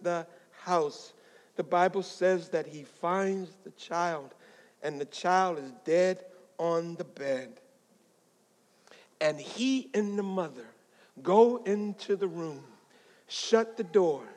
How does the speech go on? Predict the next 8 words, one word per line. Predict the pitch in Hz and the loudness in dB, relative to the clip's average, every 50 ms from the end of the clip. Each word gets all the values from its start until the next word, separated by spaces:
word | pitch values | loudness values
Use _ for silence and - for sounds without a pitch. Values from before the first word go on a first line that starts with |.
| - - - - - - - - - - - - - | -20 -20 -20 -20 -20 -20 -20 -20 -20 -20 -20 -20 -10
and | 139 160 | -2 4
they | 175 185 | 4 4
begin | 185 160 196 156 143 175 180 180 180 175 175 | 4 4 -2 -2 2 2 2 2 0 -2 -8
to | - - | -10 -14
pray. | - - - 170 160 151 135 135 123 113 - - _ _ _ _ _ _ _ _ _ _ _ _ _ _ _ _ _ _ _ _ _ _ _ _ _ _ _ - - | -16 -6 -2 0 0 0 0 -2 -6 -12 -18 -20 _ _ _ _ _ _ _ _ _ _ _ _ _ _ _ _ _ _ _ _ _ _ _ _ _ _ _ -10 -4
And | 160 180 | 0 2
after | 208 240 262 254 - 262 | 2 2 2 0 -4 -10
praying, | 185 - - 240 254 233 220 196 165 143 135 127 120 | -10 -6 2 4 6 6 8 6 4 0 -6 -12 -14